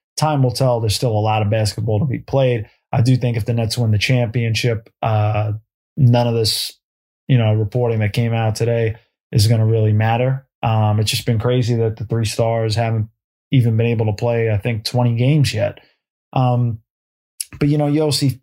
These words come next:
uh, to play devil's advocate here,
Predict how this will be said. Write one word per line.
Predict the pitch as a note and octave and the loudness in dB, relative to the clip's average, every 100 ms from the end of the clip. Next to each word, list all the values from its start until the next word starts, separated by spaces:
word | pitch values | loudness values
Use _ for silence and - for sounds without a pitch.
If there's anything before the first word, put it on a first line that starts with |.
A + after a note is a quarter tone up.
| - | -4
uh, | C#3 B2 A#2 A#2 - _ _ | 0 2 0 -2 -8 _ _
to | C#3 | -6
play | C#3+ D#3 C#3 | -2 0 2
devil's | C#3 B2+ A#2+ | 2 0 0
advocate | B2 B2 A#2 A2+ B2 A#2 | 0 -2 -2 -4 -6 -6
here, | B2 B2 A#2 A2 | -2 0 0 -4